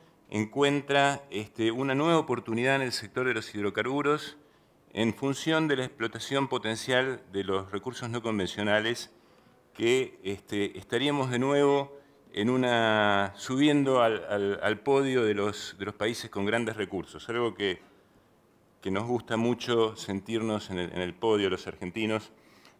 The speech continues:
pero básicamente déjenme mostrarles cómo es la situación actual. Argentina tiene una fuerte dependencia de los hidrocarburos. Eh, más del cincuenta por ciento de la matriz energética primaria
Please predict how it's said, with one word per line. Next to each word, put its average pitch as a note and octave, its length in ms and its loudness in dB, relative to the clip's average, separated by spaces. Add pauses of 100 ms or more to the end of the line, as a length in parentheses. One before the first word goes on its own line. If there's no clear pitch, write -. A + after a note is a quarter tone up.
(280)
pero D3 80 6
básicamente E3 540 2
déjenme E3+ 300 0
mostrarles D3 440 0
cómo E3 240 0
es D3 60 -2
la C#3 80 -2
situación D3 560 0
actual. C3 500 4 (400)
Argentina D3 500 0
tiene C#3 160 0
una B2+ 260 4
fuerte E3 520 2
dependencia A2 640 0
de G2+ 60 2
los G2+ 180 -6
hidrocarburos. C#3 800 0 (600)
Eh, G2+ 300 4
más C#3+ 380 2
del B2 140 -4
cincuenta B2+ 600 -2
por A2 160 -4
ciento C#3 400 -2
de A2+ 60 2
la G#2+ 80 2
matriz A2 340 -4
energética A2 500 -4
primaria A#2+ 640 2